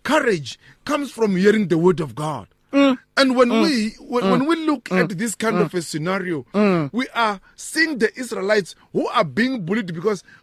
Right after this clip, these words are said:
Speaker 1: already the, there is fear that has been instilled about a man who did not do anything to them, but they simply heard about him.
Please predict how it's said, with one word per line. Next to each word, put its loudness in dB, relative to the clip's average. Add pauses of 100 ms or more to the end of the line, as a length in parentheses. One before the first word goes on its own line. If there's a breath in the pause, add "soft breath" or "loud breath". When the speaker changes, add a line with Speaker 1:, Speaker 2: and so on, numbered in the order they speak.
Speaker 1:
already 2
the, -4 (140)
there -2
is -12
fear -6
that -4
has 0
been -4
instilled -6 (380 soft breath)
about -2
a -4
man -2
who -2
did -6
not -4
do -6 (100)
anything -2
to -8
them, -4 (280 loud breath)
but -2
they -2
simply -6 (260)
heard 2
about -2
him. -6